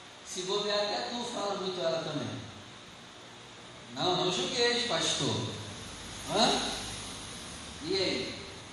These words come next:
Em que contexto eu tenho que usar ela? Em que contexto eu tenho que falar ela? E por que que a gente vai estudar o "não julgueis"?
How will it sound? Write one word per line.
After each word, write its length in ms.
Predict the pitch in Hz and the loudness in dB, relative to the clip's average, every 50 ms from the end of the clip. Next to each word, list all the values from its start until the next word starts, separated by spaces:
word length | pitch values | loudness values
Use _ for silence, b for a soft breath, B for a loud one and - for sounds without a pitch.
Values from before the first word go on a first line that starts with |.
| - - - - - - - - - - - - - - - | -12 -12 -14 -14 -14 -14 -14 -14 -14 -14 -14 -14 -12 -10 -8
Em 60 | 170 | -4
que 180 | - 254 277 277 | -2 0 0 2
contexto 540 | 294 285 254 233 - 254 226 226 233 233 233 | 4 4 4 2 2 2 2 2 4 4 2
eu 100 | 208 196 | 2 2
tenho 200 | 220 202 208 208 202 | 0 0 -2 0 0
que 60 | 196 | 0
usar 280 | 180 - 190 185 175 | 0 2 2 4 4
ela? 320 | 170 175 180 196 208 208 196 | 4 4 4 4 4 2 2
Em 60 | - | 0
que 180 | - 240 - - | -2 -2 -2 0
contexto 400 | 370 - - - 214 208 208 214 | 0 0 2 2 2 2 2 0
eu 60 | 208 | 0
tenho 140 | 196 185 - | 0 -2 -2
que 100 | - - | -2 -2
falar 260 | - 160 156 151 143 | -2 0 2 2 2
ela? 320 | 139 - - - - - - - - - - - - - - - - - - - - - - - - - - | 2 2 0 -2 -4 -6 -8 -10 -10 -10 -12 -12 -12 -12 -12 -12 -12 -12 -12 -12 -12 -12 -12 -12 -8 0 0
E 80 | 427 | 0
por 180 | 427 381 330 311 | 2 2 0 2
que 120 | 294 277 | 2 2
que 100 | - 269 | 2 0
a 20 | 233 | 0
gente 180 | - 247 214 | 0 0 2
vai 140 | 214 214 220 | 2 2 4
estudar 560 | 220 214 - 208 190 - 190 190 196 196 196 | 4 2 2 0 2 2 4 4 6 4 4
o 40 | 190 | 2
"não 200 | 190 190 190 180 | 0 0 0 0
julgueis"? 800 | 180 175 175 170 170 156 143 120 113 - - - - - - | 0 0 2 2 4 4 4 4 2 2 0 0 0 -2 -4